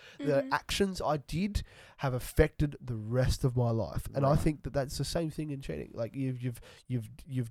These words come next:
Speaker 1: I don't think you should go to jail or anything stupid like
Speaker 3: No,
Speaker 1: that.
Speaker 3: I understand,
Speaker 1: I'm just
Speaker 3: yeah.
Speaker 1: saying that you, you have made the decision and you've made the choice to put you, or the, sorry, your, your, your partner, I should say, and whoever else is involved.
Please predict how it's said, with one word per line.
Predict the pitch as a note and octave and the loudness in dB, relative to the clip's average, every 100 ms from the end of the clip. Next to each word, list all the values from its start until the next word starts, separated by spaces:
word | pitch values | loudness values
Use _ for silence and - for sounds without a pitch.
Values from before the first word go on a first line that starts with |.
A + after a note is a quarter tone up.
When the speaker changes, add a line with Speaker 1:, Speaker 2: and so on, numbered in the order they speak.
| - | 4
Speaker 1:
I | C#3 | 8
don't | D#3+ | 8
think | D3+ | 6
you | C3 | 0
should | B2+ | 0
go | A#2+ | 0
to | |
jail | A2+ A#2 G2+ G2+ | 2 0 0 -4
or | |
anything | - - G#2+ | -8 -10 -10
stupid | - G#2+ D#3+ | -8 -4 0
like | |
Speaker 3:
No, | E3+ | 2
Speaker 1:
that. | |
Speaker 3:
I | C#3+ C#3 | 2 0
understand, | C3+ - D#3+ | 2 8 10
Speaker 1:
I'm | |
just | E3+ - | 10 10
Speaker 3:
yeah. | E3 | 10
Speaker 1:
saying | D#3 | 8
that | C3+ - - | 4 0 -6
you, | C3+ D3 D3+ | 6 8 8
you | C#3 C#3 D#3 | 4 4 6
have | C#3 | 6
made | C3 C#3 E3+ D#3 | 6 6 6 4
the | D3+ | 0
decision | - - C3 C3 B2 | -2 0 2 2 -2
and | B2+ | -2
you've | A#2 | -2
made | A#2+ C#3 | 0 0
the | E3 | 0
choice | - D3+ D3 | 2 2 2
to | - | -2
put | - - C3+ - - _ | 4 4 4 -6 -20 _
you, | A#2 A#2 B2+ D#3 G#3+ A#3 A3 _ _ _ _ _ - | -8 -2 2 2 2 0 -4 _ _ _ _ _ -6
or | C3+ B2+ | -4 -2
the, | C3+ C#3 | 0 2
sorry, | B2+ A#2+ | 2 0
your, | A2 C3+ C3 | 4 6 6
your, | C#3 C3+ | 6 4
your | C#3 C3+ | 4 6
partner, | - C#3+ B2 A2+ | 6 6 4 2
I | B2 | 0
should | B2 A2 | -2 -4
say, | B2 C3 G3+ - - | -2 0 -2 -6 -4
and | B2 B2 | 2 6
whoever | C#3+ C#3 D#3+ D#3+ | 8 8 8 8
else | D3 C#3 | 8 6
is | C3 A#2+ | 0 -4
involved. | A2+ B2 A#2 A2+ | 2 4 4 2